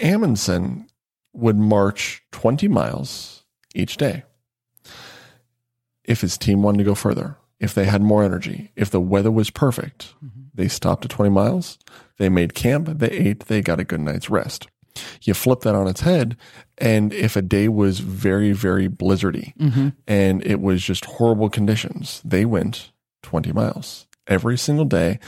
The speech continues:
Speaker 1: That's what they marched, and he plotted that on his, on his plot map to make sure they never exceeded or never went under that mark, or that mark.
Speaker 2: Okay.
Speaker 1: So Scott's team, the one who went off running, right?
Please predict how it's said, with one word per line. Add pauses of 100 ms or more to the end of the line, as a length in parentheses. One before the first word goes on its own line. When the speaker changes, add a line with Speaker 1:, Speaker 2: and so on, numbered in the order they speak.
(400)
Speaker 1:
That's
what
they
marched,
and
he
plotted
that
on
his,
on
his
plot
map
to
make
sure
they
never
exceeded
or
never
went
under
that
mark,
or
that
mark. (140)
Speaker 2:
Okay. (480)
Speaker 1:
So
Scott's
team,
the
one
who
went
off
running,
right?